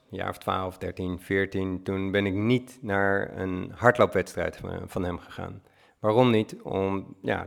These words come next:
er waren andere dingen die ik op dat moment belangrijker vond. Later gaf hij aan dat dat heel erg verdrietig voor hem heeft gevoeld. En de valkuil waar ik toen in kon stappen is dat ik in gesprek met hem kon zeggen van, "Ja, maar daar voel ik me wel heel erg schuldig over."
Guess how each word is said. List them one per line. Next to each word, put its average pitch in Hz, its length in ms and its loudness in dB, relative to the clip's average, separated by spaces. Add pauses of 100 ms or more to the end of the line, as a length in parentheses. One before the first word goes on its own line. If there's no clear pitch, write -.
er 95 80 -10
waren 92 240 -2
andere 98 280 2
dingen 98 260 0
die 92 160 -2
ik 92 80 -6
op 90 140 -2
dat 104 180 6
moment 90 300 -2
belangrijker 98 540 0
vond. 107 280 -12
Later 117 320 4
gaf 113 180 4
hij 107 160 6
aan 107 320 6
dat 101 160 -2
dat 101 300 -2
heel 101 280 2
erg 95 200 2 (140)
verdrietig 104 480 2
voor 95 180 0
hem 92 120 0
heeft 92 200 -2
gevoeld. 98 540 -6
En 104 480 2 (120)
de 95 100 -4
valkuil 151 420 8
waar 95 140 6
ik 90 100 -2
toen 104 180 -2
in 123 120 2
kon 104 180 -2
stappen 98 360 0
is 92 200 -2
dat 98 160 -6
ik 92 100 -8
in 98 120 -4
gesprek - 320 -4
met 98 140 -6
hem 101 340 -4
kon 98 200 -4
zeggen 98 240 0
van, 101 100 -4
"Ja, 104 100 4
maar 101 120 2
daar 98 120 4
voel 113 140 -4
ik 98 80 -6
me 104 100 0
wel 101 260 4
heel 101 220 4
erg - 140 0
schuldig 151 520 0
over." - 260 -6